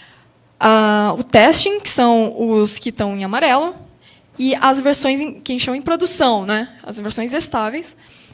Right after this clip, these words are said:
que são o verde ali. Certo? Então, essas linhas, mais ou menos, mostram pra você o fluxo dos pacotes, como funciona. Ok? Certo. Então,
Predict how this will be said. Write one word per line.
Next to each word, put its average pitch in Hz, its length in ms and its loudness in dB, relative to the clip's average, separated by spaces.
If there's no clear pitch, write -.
que 269 100 0
são 233 720 2
o 277 80 -4
verde 220 380 0
ali. 233 220 -8
Certo? 226 380 0
Então, 220 560 0
essas 247 380 -2
linhas, 226 260 -2
mais 240 140 -4
ou 240 60 -6
menos, 226 280 -4
mostram 220 240 -4
pra 226 100 -6
você 226 260 -2
o 226 60 0
fluxo 226 540 -6
dos 226 160 -12
pacotes, 202 600 -4
como 233 180 -2
funciona. - 460 -6
Ok? 240 440 -8
Certo. - 420 -8
Então, 320 280 -6